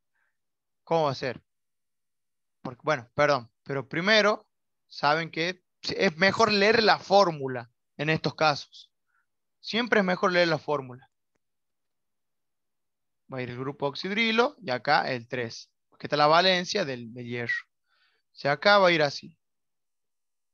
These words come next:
Tri, tri, hidróxido de hierro. Y acá podemos agregar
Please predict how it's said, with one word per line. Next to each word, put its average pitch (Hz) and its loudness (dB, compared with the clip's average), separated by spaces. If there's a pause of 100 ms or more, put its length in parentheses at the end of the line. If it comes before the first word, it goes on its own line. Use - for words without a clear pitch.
(240)
Tri, 202 2 (1160)
tri, 185 -2 (600)
hidróxido 196 2 (560)
de 175 2 (1000)
hierro. 139 0 (3250)
Y 156 -4
acá 202 0
podemos - -6
agregar 190 -2